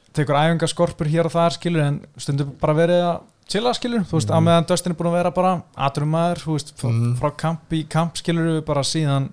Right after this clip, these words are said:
Speaker 1: síðan þá. Þannig að ég held að Dustin hafi bætt sér meira, en, en ég veit ekki hvort sé nóg til þess að saxa á, á Conor, sko.
Speaker 3: Nei. Hvað finnst ykkur um það sem A-, Alain Quinta sagði að, að, hérna,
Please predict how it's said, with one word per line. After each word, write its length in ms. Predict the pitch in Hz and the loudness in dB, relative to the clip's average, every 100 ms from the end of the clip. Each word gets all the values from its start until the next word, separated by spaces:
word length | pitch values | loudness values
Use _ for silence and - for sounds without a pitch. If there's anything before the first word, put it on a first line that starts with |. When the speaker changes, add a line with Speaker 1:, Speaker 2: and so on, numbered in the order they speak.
| - | -6
Speaker 1:
síðan 260 | 156 156 | 0 2
þá. 240 | 170 196 196 - - - - - | 4 2 0 -10 -20 -20 -20 -6
Þannig 160 | 123 120 | -2 2
að 40 | |
ég 80 | 123 | 2
held 180 | 127 127 | 2 0
að 340 | 127 120 123 - | 0 2 -2 -6
Dustin 280 | 139 123 123 | -10 -8 -6
hafi 200 | 117 113 110 | -6 -6 -6
bætt 180 | 135 - | -8 -4
sér 80 | 127 | -2
meira, 420 | 135 175 135 110 | 0 0 0 0
en, 100 | 113 | -2
en 100 | 110 | -4
ég 80 | 110 | -4
veit 120 | 113 | -4
ekki 40 | 110 | -6
hvort 120 | 113 | -6
sé 100 | 113 | -4
nóg 180 | 117 117 | -4 -6
til 100 | 113 | -6
þess 120 | - | -4
að 180 | 110 110 - _ - - _ - | -4 -8 -14 _ -12 -12 _ -14
saxa 360 | - 120 - 123 | -8 -6 -4 -2
á, 160 | 117 123 - | -2 -4 -4
á 220 | 127 120 | -6 -4
Conor, 240 | 143 147 | -4 -4
sko. 260 | 107 - - - - | -6 -12 -20 -20 -20
Speaker 3:
Nei. 120 | 95 - - | -18 -18 -2
Hvað 240 | 120 120 - | 0 0 -2
finnst 240 | 135 123 | -6 -4
ykkur 120 | 127 | -2
um 60 | 123 | -2
það 20 | 120 | -2
sem 120 | 120 | -4
A-, 320 | 120 120 123 | -4 -4 -2
Alain 220 | 120 120 | 0 0
Quinta 260 | 123 123 117 | -2 -4 -2
sagði 380 | 117 110 104 101 | 0 0 0 -2
að, 280 | 101 98 107 | -4 -6 -8
að, 240 | 101 101 | -8 -6
hérna, 480 | 104 110 101 98 - | -8 -8 -10 -8 -12